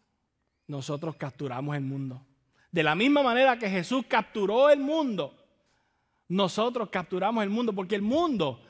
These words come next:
el mundo compite por atención. El mundo, la gente compite por ver quién tiene más y quién vale más y quién sabe más.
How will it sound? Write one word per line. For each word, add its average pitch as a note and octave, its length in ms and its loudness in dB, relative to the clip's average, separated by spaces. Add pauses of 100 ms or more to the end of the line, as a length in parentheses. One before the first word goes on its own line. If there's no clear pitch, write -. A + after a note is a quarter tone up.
(360)
el E3+ 100 -4
mundo D4+ 260 2
compite C#4+ 520 2
por A#3 140 -2
atención. A3 840 -2 (1200)
El E3+ 100 -6
mundo, D4+ 340 2
la C4 100 2
gente D4 300 0
compite C#4+ 560 -2
por A#3 200 -2
ver C#4+ 180 2
quién D4 300 -2
tiene D4 260 0
más D4+ 240 2
y C#4+ 120 0
quién C#4 220 -2
vale D4 240 4
más C#4 320 -2
y C4 120 -6
quién C#4 160 -4
sabe C#4+ 280 2
más. C4+ 320 -6